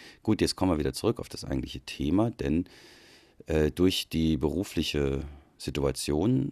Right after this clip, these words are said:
Corona kommt dazu, haben wir natürlich den Luxus, dass wir sagen können, wir sind beide zu Hause. Ich mach zwar gerade ganz viel mit, äh, auch,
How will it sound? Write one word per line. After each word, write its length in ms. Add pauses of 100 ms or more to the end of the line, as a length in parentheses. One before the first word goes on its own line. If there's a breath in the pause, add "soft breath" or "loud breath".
(320)
Corona 480
kommt 280
dazu, 360 (420 soft breath)
haben 200
wir 80
natürlich 320
den 160
Luxus, 460
dass 220
wir 80
sagen 300
können, 400
wir 100
sind 160
beide 240
zu 180
Hause. 320 (680 soft breath)
Ich 180
mach 140 (320)
zwar 180
gerade 280
ganz 200
viel 540
mit, 420
äh, 280
auch, 260